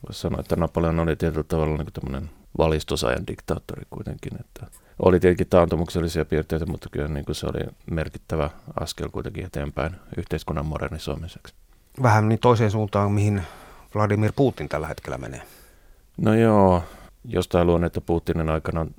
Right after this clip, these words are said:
Speaker 1: tehty yli kuusikymmentä muutosta perustuslakia. Hyvin monet näistä muutoksista, tai itse suurin osa on, koskee jollakin tavalla sananvapauden ja kansalaisoikeuksien rajoittamista. Että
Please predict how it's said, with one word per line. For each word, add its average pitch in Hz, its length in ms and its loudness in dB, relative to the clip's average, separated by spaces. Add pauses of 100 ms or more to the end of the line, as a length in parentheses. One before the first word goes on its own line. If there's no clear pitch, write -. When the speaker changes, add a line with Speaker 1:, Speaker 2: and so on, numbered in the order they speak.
(240)
Speaker 1:
tehty 80 360 -6
yli 80 160 -4
kuusikymmentä 76 600 -4 (360)
muutosta 82 400 -6
perustuslakia. 76 760 -6 (280)
Hyvin 82 180 -2
monet 76 260 -4 (100)
näistä - 200 -8
muutoksista, - 560 -8 (180)
tai 85 120 -2
itse 87 140 -8
suurin 80 400 -4
osa 73 260 -4
on, - 120 -6 (420)
koskee - 300 -6
jollakin 78 300 -4
tavalla 78 340 -6 (320)
sananvapauden 80 640 0
ja 80 80 0
kansalaisoikeuksien 80 920 -4 (320)
rajoittamista. 85 800 -2
Että - 220 -16